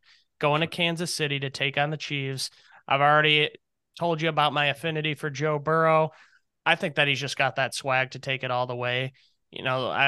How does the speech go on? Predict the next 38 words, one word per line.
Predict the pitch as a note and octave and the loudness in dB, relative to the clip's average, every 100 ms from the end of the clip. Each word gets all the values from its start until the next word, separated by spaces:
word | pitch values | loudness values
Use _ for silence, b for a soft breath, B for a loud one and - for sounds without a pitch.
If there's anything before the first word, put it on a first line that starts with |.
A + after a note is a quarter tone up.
| C3+ | 4
I | A2 | 2
love | C#3+ C#3+ D3+ | 2 2 2
that | D3+ C3+ | 2 2
Matthew | D3+ D3 D#3+ | 2 2 0
Stafford | C#3+ - D3+ D3+ E3 D3+ | -4 2 2 2 -4 -2
got | D3 D3 | 0 0
his | D3 D3 | -2 -4
Super | F3 D#3+ D#3 | -6 -6 -4
Bowl | D#3+ D#3+ D#3 | 0 2 2
win | D#3 D3+ | 0 0
last | D3 D3 D3 - | 2 2 0 -2
year, | D3+ D#3 D#3+ | 0 0 0
but | D3+ C3+ C3 - - - | 0 0 0 -4 -10 -10
secretly | - F3 E3+ E3 D#3 | -6 -4 -2 -2 -2
deep | C#3 D3 C#3+ | -2 -4 -2
down, | C#3+ C#3 | 0 2
I | C#3 | 0
wouldn't | C3+ C#3 | 0 -4
have | C3 | -4
minded | B2+ C3 C3+ C#3 C3+ | -4 -2 -2 -2 -4
if | B2+ C#3+ - _ | -6 -10 -18 _
Joe | D3+ D3+ | -4 -2
Burrow | C#3+ D3 D3 D3 | 0 -2 0 -2
was | C3+ | -4
able | C#3 C3+ | -4 -6
to | C3 | -6
get | C#3 | -6
one | B2+ D3 | -4 -6
just | C3+ - | -6 -8
because | C3 C#3+ C3 | -10 -8 -4
I | C3 | -4
love | C3 C3 C#3 C#3 _ | -4 -4 -4 -10 _
him | - D3 | -6 -6
for | C#3+ C3 | -4 -6
who | D3 C#3 | -6 -4
he | B2+ | -2
is. | B2+ C#3 D3+ | -2 -4 -4
So | - B2 | -6 -6